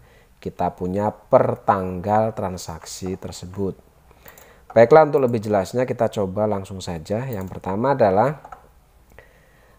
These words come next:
dari data yang ada, ini ada tanggal satu, ada persediaan barang dagang sebanyak seratus unit dengan harga pokoknya adalah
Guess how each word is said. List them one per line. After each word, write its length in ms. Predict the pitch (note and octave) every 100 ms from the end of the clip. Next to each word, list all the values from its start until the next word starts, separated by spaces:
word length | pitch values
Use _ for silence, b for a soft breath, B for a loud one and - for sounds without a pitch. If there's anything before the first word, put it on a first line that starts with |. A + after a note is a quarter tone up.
| _ G#2
dari 800 | A2+ A#2+ D3+ F3 F3 D#3+ C#3+ G#2+
data 540 | C#3+ A#2 A2 - A2+ G#2+ G2+ G2 F#2 E2 - _ -
yang 160 | G#2 B2+
ada, 480 | C#3 F#2 E2+ G2 A2 - - -
ini 160 | B2+
ada 80 | B2+
tanggal 320 | G#2 G#2 G2
satu, 560 | G2 F2+ E2+ - C#3+ E3 - - _
ada 240 | - F#2+ F#2
persediaan 640 | - - G2+ A2 F#2+ G2+
barang 240 | F#2+ F#2
dagang 320 | F2+ F2 A2 A#2
sebanyak 560 | A2+ F#2 F#2 G2 G#2+
seratus 400 | - G2+ G#2 G2
unit 320 | G#2+ G2 A#2
dengan 320 | B2 G2 F#2+ F2+
harga 560 | F#2+ F2+ F2 F#2+ F#2
pokoknya 560 | F#2+ - E2 - A2+ G2
adalah 480 | F2 F#2 A#2 C3